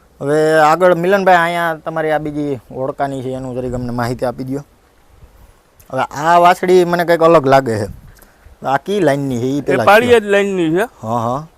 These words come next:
Speaker 2: અને કાન પર મારા શાળા છે, ત્યાંથી
Speaker 1: હા.
Speaker 2: લઈ આવેલો છે.
Speaker 1: બરાબર. કેવડીક થઈ છે ઉંમરમાં?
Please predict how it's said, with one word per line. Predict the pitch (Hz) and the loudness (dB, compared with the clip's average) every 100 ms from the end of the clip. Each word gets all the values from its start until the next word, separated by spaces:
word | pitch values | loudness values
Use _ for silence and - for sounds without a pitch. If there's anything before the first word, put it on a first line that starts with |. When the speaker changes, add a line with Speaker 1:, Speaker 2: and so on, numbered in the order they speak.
| _ | _
Speaker 2:
અને | 165 180 180 185 180 | -8 -4 -4 -4 -4
કાન | 175 175 214 | 0 0 0
પર | 208 208 208 202 208 202 180 _ _ - - - - _ _ _ - | 0 2 4 4 2 0 -4 _ _ -20 -20 -20 -20 _ _ _ -14
મારા | 151 170 185 | -6 -2 -2
શાળા | 160 185 196 190 | -4 -2 0 0
છે, | 156 202 | -2 -6
ત્યાંથી | - _ 147 175 180 | -8 _ -8 -6 -6
Speaker 1:
હા. | 143 | -6
Speaker 2:
લઈ | 135 | -4
આવેલો | 131 120 123 120 | -6 -6 -10 -12
છે. | 123 - | -16 -16
Speaker 1:
બરાબર. | 117 117 113 117 | -10 -8 -6 -8
કેવડીક | 110 214 220 - | -4 -2 -4 -4
થઈ | 139 123 | -4 -4
છે | 117 | -4
ઉંમરમાં? | 110 110 101 104 | -8 -8 -10 -12